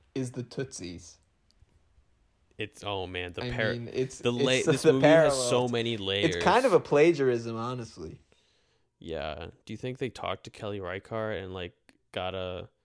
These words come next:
Speaker 2: sneak peek at what she was gonna make, um, five years later?
Speaker 1: Wait, wait, wait. Aaron's fist is in the wolf.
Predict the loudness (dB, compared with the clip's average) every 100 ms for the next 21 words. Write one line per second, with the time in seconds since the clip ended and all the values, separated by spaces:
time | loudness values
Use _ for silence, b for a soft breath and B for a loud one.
0 | _ -12 -10 -8 -10 -12 -10 -8 -8 -10
1 | -20 _ _ _ _ _ -6 -4 -6 -8
2 | -8 -8 -8 -8 -6 -2 -2 -4 _ -20
3 | -18 -12 -8 -8 -10 -12 -14 -18 _ -20
4 | -20 -20 _ -10 -6 -6 -6 -8 -8 -8
5 | -6 -4 -4 -4 -2 0 2 0 0 -4
6 | -4 -2 -2 -2 -4 -8 -16 -4 -4 -4
7 | -6 -12 -10 -10 -10 -10 -10 -12 -10 -12